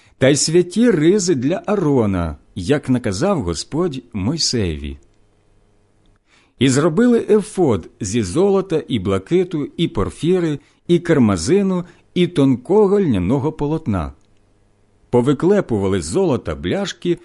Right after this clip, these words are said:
і порозтинали їх на нитки, щоб гаптувати ними по блакиту і порфірі і кармазині та по льняному полотні, як то і роблять мистецькою роботою.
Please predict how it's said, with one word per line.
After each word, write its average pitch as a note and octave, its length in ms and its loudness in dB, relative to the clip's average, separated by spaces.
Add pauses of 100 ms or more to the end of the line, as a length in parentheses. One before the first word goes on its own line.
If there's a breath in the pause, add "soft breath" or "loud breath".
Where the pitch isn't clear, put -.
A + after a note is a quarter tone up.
(220 soft breath)
і D3+ 120 2
порозтинали F3 800 2
їх D3+ 260 -2
на C#3+ 160 0
нитки, A2 580 -4 (260 soft breath)
щоб - 520 0
гаптувати C3+ 800 -2
ними D3 380 2
по B2 160 -4
блакиту D#3+ 760 -2
і C#3 100 -2
порфірі E3 680 -4 (300 soft breath)
і F3+ 120 2
кармазині C#3+ 840 0 (260 loud breath)
та D#3+ 140 0
по D#3 200 0
льняному C#3 520 4
полотні, C3+ 760 0 (260)
як E3+ 280 -2
то D#3 140 -2
і C3+ 260 0
роблять B2 680 0 (120)
мистецькою E3 840 0
роботою. F#2+ 640 -4